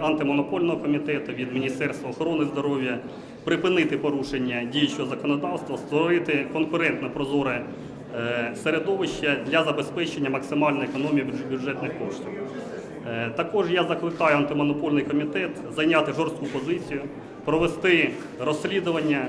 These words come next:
надати рекомендації в межах своїх повноважень щодо усунення дискримінації та створення ось такої штучної конкуренції. Міністерство охорони здоров'я я також прошу втрутитися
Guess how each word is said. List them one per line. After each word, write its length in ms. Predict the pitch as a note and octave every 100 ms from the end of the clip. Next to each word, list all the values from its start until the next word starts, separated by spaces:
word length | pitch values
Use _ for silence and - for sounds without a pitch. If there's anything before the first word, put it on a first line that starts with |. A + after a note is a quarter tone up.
| -
надати 340 | C#3 E3 D#3
рекомендації 720 | C#3 C3 C#3 D3 D#3+ D3+ D3 C#3+
в 40 |
межах 240 | C#3+ B2+
своїх 280 | - D3+ C#3+
повноважень 680 | C#3+ C#3 C#3+ E3 D#3+ C#3 C3 - - - -
щодо 280 | D#3 D3 D3
усунення 540 | C#3+ - E3 D3+ C#3
дискримінації 800 | D3 D3+ D3+ D3 E3 F#3 - D3
та 80 | C3
створення 500 | - D3+ D3+ C#3+ C3 B2
ось 60 |
такої 380 | - B2 E3 C#3+
штучної 500 | C3 D3 C#3 C#3 B2
конкуренції. 640 | B2+ A#2+ C3 C3 A2 - - - - - - C3
Міністерство 520 | D#3 - G3+ F3+ F#3
охорони 360 | - F3 F3
здоров'я 520 | D3+ E3+ F3+ F3+ D#3+ D3
я 320 | D3 D3 C3
також 400 | - C#3+ E3 D3+
прошу 340 | D3+ C#3+ C#3
втрутитися 480 | C3+ F3+ F3 - -